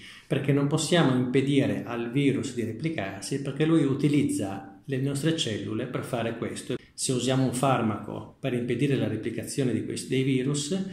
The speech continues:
in qualche maniera usiamo un farmaco dannoso anche per noi stessi. L'unico, l'unica arma che noi abbiamo è quella delle vaccinazioni, quindi. Che cos'è un vaccino, però? Un vaccino è un virus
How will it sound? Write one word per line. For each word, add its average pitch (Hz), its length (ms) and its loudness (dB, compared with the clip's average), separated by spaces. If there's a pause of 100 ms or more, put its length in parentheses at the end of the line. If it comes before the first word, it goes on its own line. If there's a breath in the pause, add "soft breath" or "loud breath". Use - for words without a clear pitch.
(260 loud breath)
in 147 100 4
qualche 143 240 2
maniera 117 360 2
usiamo 131 300 0
un 151 60 4
farmaco 101 500 -8
dannoso 120 580 -2
anche 104 220 -8
per 104 160 -10
noi 101 160 -10
stessi. - 420 -14 (840 loud breath)
L'unico, - 760 6
l'unica 170 540 4
arma 104 500 2
che 131 120 -4
noi 117 180 -2
abbiamo 107 640 -4
è 170 80 -4
quella 113 300 -2
delle 110 180 -2
vaccinazioni, 110 880 -4
quindi. 110 520 -6 (440 soft breath)
Che - 120 0
cos'è 170 220 6
un 185 80 6
vaccino, 139 420 4
però? - 320 -10 (540 loud breath)
Un 185 140 6
vaccino 151 580 2
è 131 480 -2
un 147 300 4
virus 110 760 0